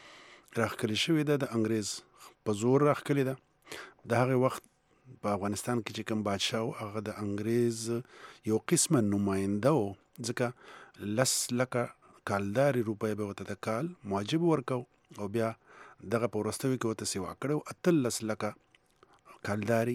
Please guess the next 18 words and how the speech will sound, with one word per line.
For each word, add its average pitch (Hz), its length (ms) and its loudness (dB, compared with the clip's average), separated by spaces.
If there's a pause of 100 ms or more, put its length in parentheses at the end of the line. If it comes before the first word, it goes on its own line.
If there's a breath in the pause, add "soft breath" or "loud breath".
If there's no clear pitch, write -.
یعنی 101 160 0
د 92 80 -4
هند 101 320 -2
چې - 120 -6
کومه 101 160 -2
روپۍ 101 320 -4
وه، 117 80 -8 (600 loud breath)
دا 113 120 4
به، 104 120 0 (400)
آه، 95 400 -8 (240)
بادشاه 104 360 -2
عبدالرحمن 104 480 -2
یا 110 100 -2
کینګ 107 240 -2
عبدالرحمن 101 480 -4
چې 104 120 -10 (440)
هغه 95 360 -8 (320)
یادیږي، 127 380 -6